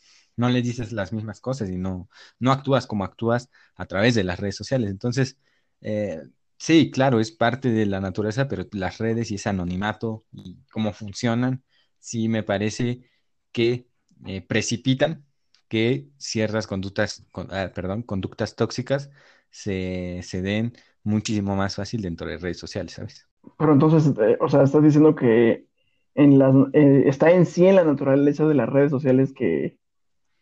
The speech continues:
Speaker 2: que, o sea, volver a la gente tóxica. Yo, yo como que no estoy de acuerdo con eso, ¿eh? Te digo que para mí, eh, la idea es que la, o sea, las redes sociales simplemente, eh, exponencian o aumentan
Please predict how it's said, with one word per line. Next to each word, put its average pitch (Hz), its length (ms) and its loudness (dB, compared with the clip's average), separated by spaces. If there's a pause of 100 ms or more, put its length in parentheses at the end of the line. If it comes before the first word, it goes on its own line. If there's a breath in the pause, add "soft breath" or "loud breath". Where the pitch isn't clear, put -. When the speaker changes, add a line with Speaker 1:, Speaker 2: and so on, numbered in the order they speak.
(300)
Speaker 2:
que, 110 160 -2
o 120 180 0
sea, 139 100 0
volver 135 320 6
a 165 40 6
la 147 120 4
gente 151 280 0
tóxica. 170 480 -2
Yo, 208 200 4
yo 220 420 6 (220)
como 147 200 0
que 139 100 2
no 160 140 4
estoy 165 220 -2
de 160 60 4
acuerdo 147 280 -2
con 104 140 -6
eso, 107 220 -6
¿eh? 202 120 -4 (380)
Te 151 100 2
digo 185 100 6
que 175 100 2
para 139 220 4
mí, 190 300 4 (1700)
eh, 139 300 4
la 143 180 6
idea 165 460 6
es 151 380 2
que 147 640 4 (720)
la, 131 320 4
o 139 60 2
sea, 139 140 2
las 139 160 6
redes 175 180 6
sociales 170 360 2 (100)
simplemente, 160 680 0 (220)
eh, 131 220 0
exponencian 143 840 0
o 147 160 6
aumentan 196 840 2